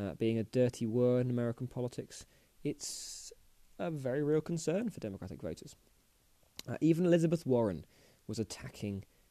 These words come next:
uh, Bernie Sanders. Um, she had some sharp comments about the healthcare plan. Um, we will have to see if Sanders can maintain this poll boom. Uh, it's,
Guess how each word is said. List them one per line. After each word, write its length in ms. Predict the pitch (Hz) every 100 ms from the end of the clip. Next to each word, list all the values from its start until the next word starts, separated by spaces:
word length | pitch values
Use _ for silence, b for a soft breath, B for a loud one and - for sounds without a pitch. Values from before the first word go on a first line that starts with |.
| _
uh, 360 | 98 98 101 101 - _ _ _ -
Bernie 320 | 127 113 107
Sanders. 640 | - - 117 113 110 - b b _ -
Um, 240 | 101 104 - _ _ _ _ _ _ -
she 160 | -
had 160 | 123 117
some 220 | - 110
sharp 720 | - - - 147 135 - -
comments 380 | 127 113 120 -
about 260 | 104 113 -
the 160 | 98 -
healthcare 420 | 139 - - 120
plan. 360 | - 120 117 131 b b b b -
Um, 360 | 117 110 110 113 _ b b _ -
we 460 | 143 147 143 147 - _ _ _ _
will 140 | 139
have 180 | 135 156
to 80 | 170
see 260 | - 147 117
if 100 | 110
Sanders 340 | - 120 117
can 200 | - 117
maintain 500 | 117 117 - 131 135
this 140 | 92 -
poll 520 | - 107 98 85 82 _ _ -
boom. 440 | 98 92 82 73 - b b b _ _ -
Uh, 100 | 92
it's, 220 | 110